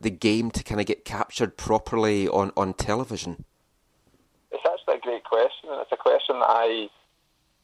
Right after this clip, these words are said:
Speaker 2: I was wondering to myself, and I even, I, I remember speaking to one of the producers about it, just saying, just saying that I, I can't believe that there's not really been one, uh, great soccer or football show that's came about.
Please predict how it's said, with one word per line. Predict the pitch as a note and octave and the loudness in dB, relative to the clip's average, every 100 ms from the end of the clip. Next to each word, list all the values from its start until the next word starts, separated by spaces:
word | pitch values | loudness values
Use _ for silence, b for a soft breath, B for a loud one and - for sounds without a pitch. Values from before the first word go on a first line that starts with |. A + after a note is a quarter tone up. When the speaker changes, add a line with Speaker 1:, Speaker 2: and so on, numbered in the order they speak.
| _ - | _ 0
Speaker 2:
I | |
was | A#2 A2 | 2 2
wondering | A2+ A#2+ A#2 A#2 - | 2 2 0 0 2
to | |
myself, | A2+ G#2+ - B2 C#3+ - | 2 4 6 6 6 4
and | B2 | 2
I | B2 | 2
even, | B2+ A#2+ B2 | 0 -6 0
I, | A2+ A#2 A#2+ _ _ | 2 2 -2 _ _
I | - | 4
remember | A#2+ B2+ B2+ B2 - | 4 4 4 4 2
speaking | - B2 B2 - | -6 -10 -10 -4
to | A#2 | 4
one | A#2 | 4
of | A#2 G#2+ | 4 -2
the | A#2 A2 G#2+ - _ | -6 -8 -10 -14 _
producers | - A#2+ D3 - D3 | -2 2 0 2 4
about | C3 A#2 A2 - | 6 6 4 4
it, | A#2 - | 2 2
just | A#2 - | -6 -2
saying, | A#2+ A#2+ A#2 A2 | 2 2 2 -6
just | A2+ - | -8 0
saying | B2+ C3+ | 0 2
that | B2 | 4
I, | C#3 - | 4 2
I | C#3 | 2
can't | - B2+ | 2 2
believe | C3 C#3 B2 | 2 2 2
that | B2 | 4
there's | A#2 G#2+ | 4 4
not | B2+ A#2+ | 2 4
really | B2+ A#2+ | 2 0
been | A2 A2 G#2+ | -2 -4 4
one, | B2 C3 A#2 G#2+ _ _ _ _ _ - | 4 4 -6 -16 _ _ _ _ _ 2
uh, | A#2 G#2+ G2 - | 4 6 2 0
great | B2+ B2+ C3+ - - | -2 0 0 -6 2
soccer | B2 - C#3 A2+ - _ _ _ - | 2 4 4 4 2 _ _ _ -6
or | G#2+ - | -6 -2
football | C#3+ - B2+ A#2 - | 0 2 2 0 -2
show | - A#2 | 2 4
that's | A2 - - _ _ _ _ _ | 2 -2 -12 _ _ _ _ _
came | B2 | 0
about. | A2 G2+ G2+ | 4 6 6